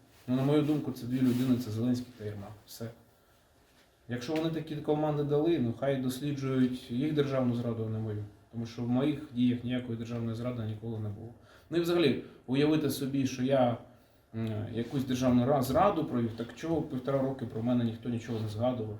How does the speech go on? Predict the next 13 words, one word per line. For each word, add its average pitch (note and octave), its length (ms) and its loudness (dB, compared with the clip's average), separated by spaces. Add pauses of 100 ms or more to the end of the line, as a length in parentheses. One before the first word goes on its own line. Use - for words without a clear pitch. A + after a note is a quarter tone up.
(100)
Я C#3+ 140 0
ж C#3+ 100 -4
не D#3+ 80 0
був, E3+ 240 0 (160)
о, A#2+ 260 0 (200)
в A2+ 220 0
дуже C3 220 0
хороших B2+ 340 -4
відношеннях B2 400 -2
з A#2+ 60 -6
владою, C3 380 2
нагадаю, A#2+ 500 0
з C3 300 -2